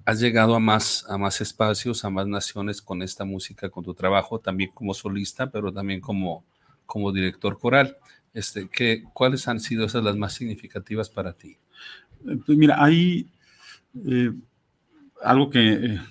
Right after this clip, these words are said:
Speaker 2: me gusta mucho y, y, y los grupos con los que he participado disfrutamos mucho, pues es viajar, ¿no? Eh, la música nos ha permitido ir a, a varios países de, de, de Sudamérica.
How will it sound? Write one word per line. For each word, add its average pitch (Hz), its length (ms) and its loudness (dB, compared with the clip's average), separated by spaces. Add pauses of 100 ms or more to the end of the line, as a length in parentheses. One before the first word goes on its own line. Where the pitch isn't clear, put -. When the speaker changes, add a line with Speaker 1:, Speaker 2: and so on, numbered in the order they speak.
Speaker 2:
me 110 120 0
gusta 127 280 0
mucho 127 420 4
y, 110 200 0
y, 95 440 0
y 92 40 0
los 95 200 0
grupos 117 320 -2
con 107 80 0
los 95 100 0
que - 80 -6
he 104 40 -4
participado 110 720 -4
disfrutamos 101 640 -4
mucho, 110 260 -4
pues - 180 -14
es 92 100 -6
viajar, 82 380 -6 (180)
¿no? 107 240 -8 (560)
Eh, 90 400 -6 (180)
la 104 140 -2
música 104 400 0
nos 104 180 0
ha 98 100 -2
permitido 104 500 2
ir 107 220 2 (460)
a, 92 540 0 (500)
a 104 220 -4
varios 107 260 2
países 101 480 -2
de, 90 460 -4 (380)
de, 92 720 -8 (120)
de 92 120 -6
Sudamérica. 110 720 -2